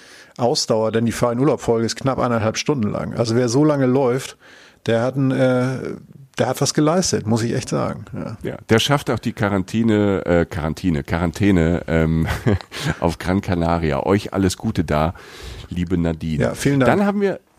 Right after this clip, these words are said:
Speaker 2: dann haben wir noch, äh, den Bastian zwei eins null, der hat uns bei iTunes eine Rezension geschrieben.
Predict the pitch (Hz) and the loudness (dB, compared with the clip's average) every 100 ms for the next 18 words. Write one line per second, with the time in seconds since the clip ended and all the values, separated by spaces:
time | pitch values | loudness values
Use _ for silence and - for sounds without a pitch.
0 | - 113 143 143 147 143 131 127 123 - | -2 0 0 0 0 2 2 2 0 -2
1 | 113 107 101 101 113 131 - 127 - 113 | -2 0 2 2 0 -2 -2 -2 -2 -2
2 | 123 113 - 127 147 110 127 127 - 82 | -2 -4 -2 0 2 0 0 -2 -2 -2
3 | 156 - - 101 - - 98 113 - 131 | -2 0 2 2 2 0 0 0 0 0
4 | 104 113 120 101 - 87 | 2 2 2 0 -2 -4